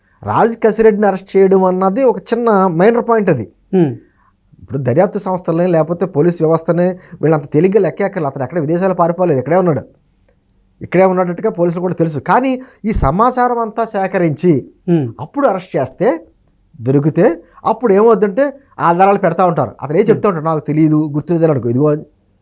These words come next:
Speaker 1: నీకు ఎందుకు గుర్తులేదు, ఈ
Speaker 2: హ్మ్.
Speaker 1: డబ్బు ఎక్కడి నుంచి వచ్చింది, ఈ కంపెనీలు ఎలా పెట్టావు, ఈ కంపెనీకి నీకు ఉన్నటువంటి రిలేషన్ ఏంటి,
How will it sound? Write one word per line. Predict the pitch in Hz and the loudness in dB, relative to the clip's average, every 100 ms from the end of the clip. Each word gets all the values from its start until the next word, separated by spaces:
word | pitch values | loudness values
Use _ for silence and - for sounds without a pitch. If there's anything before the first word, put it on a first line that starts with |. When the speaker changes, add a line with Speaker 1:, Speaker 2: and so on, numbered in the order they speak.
| _ _ _ 131 | _ _ _ -2
Speaker 1:
నీకు | 127 | 0
ఎందుకు | 139 | 2
గుర్తులేదు, | 147 139 143 143 165 - - | 0 2 2 2 0 -10 -4
ఈ | 175 | 0
Speaker 2:
హ్మ్. | 143 | 2
Speaker 1:
డబ్బు | 139 143 | 2 0
ఎక్కడి | 135 143 | -2 -4
నుంచి | 147 | -6
వచ్చింది, | 143 151 143 190 _ - | -6 -6 -10 -10 _ -10
ఈ | 135 | -6
కంపెనీలు | 131 123 151 | -4 -2 -2
ఎలా | 135 139 | 0 0
పెట్టావు, | 139 143 170 175 - - | -2 -2 -2 -4 -12 -8
ఈ | |
కంపెనీకి | 131 135 135 151 | -2 0 0 0
నీకు | 151 143 | 0 0
ఉన్నటువంటి | 143 139 120 | -2 -2 0
రిలేషన్ | 143 143 151 | 0 0 0
ఏంటి, | 143 131 175 | -2 -2 -4